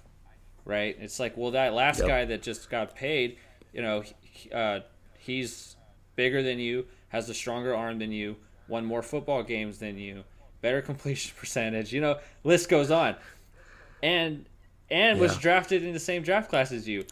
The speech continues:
Speaker 1: Like, why do you think you should get paid more than that guy? You know?
Speaker 2: Yeah, I, N F L, like, more than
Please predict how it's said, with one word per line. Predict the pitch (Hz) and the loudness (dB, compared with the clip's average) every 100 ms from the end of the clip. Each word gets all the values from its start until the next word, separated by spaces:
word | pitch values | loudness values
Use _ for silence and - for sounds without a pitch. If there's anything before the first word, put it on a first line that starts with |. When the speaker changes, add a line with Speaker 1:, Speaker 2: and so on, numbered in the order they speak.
| - | -8
Speaker 1:
Like, | 120 117 | -4 -2
why | 139 170 | 2 2
do | 196 | 2
you | 196 202 | 0 0
think | 202 208 | 0 -2
you | 175 180 | -2 -4
should | 190 | -2
get | 175 175 | -2 0
paid | 185 175 | 0 -2
more | 175 175 175 175 - - - - | -2 -4 -4 -4 -8 -20 -20 -6
than | 160 160 160 156 | -2 -2 -2 0
that | 214 277 | 0 -2
guy? | 110 101 - - - - - | -8 -8 -16 -20 -20 -20 -12
You | 131 | -6
know? | 151 175 214 - - - - - - | -2 -2 -4 -10 -20 -20 -20 -16 0
Speaker 2:
Yeah, | 113 117 117 - | 6 6 4 2
I, | 131 135 - - - - | 0 0 -6 -12 -12 -2
N | 143 214 | 4 6
F | 202 156 | 6 6
L, | 147 120 | 8 6
like, | 113 101 101 - | 4 0 0 -4
more | 107 127 123 | 4 6 6
than | 117 98 90 | 4 0 -2